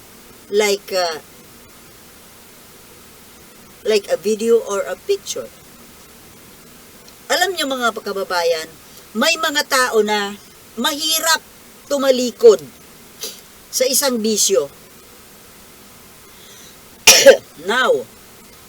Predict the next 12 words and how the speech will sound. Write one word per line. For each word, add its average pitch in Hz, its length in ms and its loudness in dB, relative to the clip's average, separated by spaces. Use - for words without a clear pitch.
gaya 202 320 6
ng 320 80 -2
sinabi 269 480 0
ko, - 240 8
ako 233 400 6
ay 226 160 4
hindi 202 560 0
naniniwala 139 800 -12
na 196 80 0
nagdodroga 160 800 -2
ang 190 160 -6
mag-, 170 160 -4